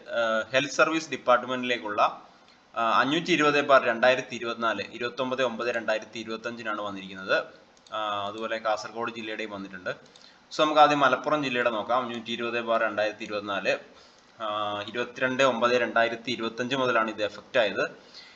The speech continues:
ഇരുപത്താറ് നാല് രണ്ടായിരത്തി ഇരുപത്തഞ്ചിനുള്ള എക്സാം ആയിരുന്നു. അപ്പൊ നിങ്ങളുടെ പേര്, ആ, just നോക്കുക, മെയിൻ ലിസ്റ്റിലുണ്ടോ എന്നുള്ള കാര്യം നോക്കുക. ഇത് റാങ്ക് ലിസ്റ്റ് ആണ്. ഇപ്പൊ റാങ്ക് ലിസ്റ്റിൽ നമുക്ക് ഇവിടെ റൈറ്റ് സൈ-, ലെഫ്റ്റ് സൈഡിൽ റാങ്ക് കാണാൻ സാധിക്കും.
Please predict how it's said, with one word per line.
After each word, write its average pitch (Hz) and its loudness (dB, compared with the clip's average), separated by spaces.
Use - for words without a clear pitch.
ഇരുപത്താറ് 143 8
നാല് 139 6
രണ്ടായിരത്തി 127 4
ഇരുപത്തഞ്ചിനുള്ള 127 0
എക്സാം 123 -2
ആയിരുന്നു. 104 -4
അപ്പൊ - -14
നിങ്ങളുടെ 127 0
പേര്, 120 0
ആ, 113 0
just 110 -8
നോക്കുക, 110 -2
മെയിൻ 107 -8
ലിസ്റ്റിലുണ്ടോ 107 -6
എന്നുള്ള 113 -2
കാര്യം 107 0
നോക്കുക. 101 -6
ഇത് 117 0
റാങ്ക് 117 4
ലിസ്റ്റ് 131 -2
ആണ്. 113 0
ഇപ്പൊ - -6
റാങ്ക് 113 2
ലിസ്റ്റിൽ 127 -4
നമുക്ക് 120 -4
ഇവിടെ 120 0
റൈറ്റ് 113 2
സൈ-, 123 -2
ലെഫ്റ്റ് 113 -2
സൈഡിൽ 127 6
റാങ്ക് 123 4
കാണാൻ 117 4
സാധിക്കും. 104 -4